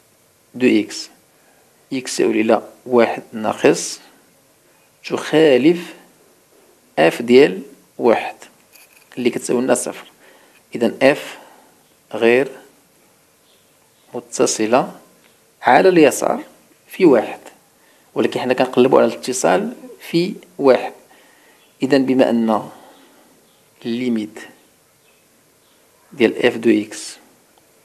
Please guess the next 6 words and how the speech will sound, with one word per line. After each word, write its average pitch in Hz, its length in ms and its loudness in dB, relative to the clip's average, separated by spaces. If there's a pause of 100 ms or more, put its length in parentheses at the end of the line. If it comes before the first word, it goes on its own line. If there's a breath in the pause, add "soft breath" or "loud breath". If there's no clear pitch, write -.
(220)
إكس - 220 -8
يؤول 120 180 2
إلى 113 220 -2 (100)
واحد 117 320 0
زائد 110 400 -2 (280)
تخالف 147 880 0